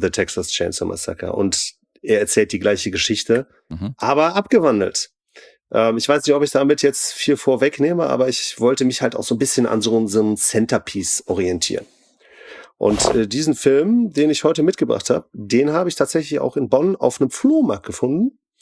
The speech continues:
Speaker 1: ähm, für wenig Geld und den wollte ich schon immer mal schauen und mich davon überzeugen,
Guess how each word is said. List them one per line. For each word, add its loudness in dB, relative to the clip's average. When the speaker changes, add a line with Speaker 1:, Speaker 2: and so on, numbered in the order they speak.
Speaker 1:
ähm, 4
für 2
wenig 2
Geld 2
und -2
den 2
wollte 4
ich -8
schon 4
immer 2
mal 4
schauen 2
und 0
mich 0
davon 0
überzeugen, 2